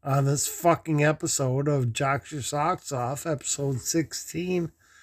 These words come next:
Thank you very much to my sponsor, Random Metalworks. Thank you very much to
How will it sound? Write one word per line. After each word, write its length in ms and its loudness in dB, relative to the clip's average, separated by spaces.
Thank 240 4
you 80 0
very 240 6
much 300 2
to 40 -4
my 200 4
sponsor, 720 4
Random 480 4
Metalworks. 880 4
Thank 360 0
you 80 4
very 280 4
much 600 0
to 640 2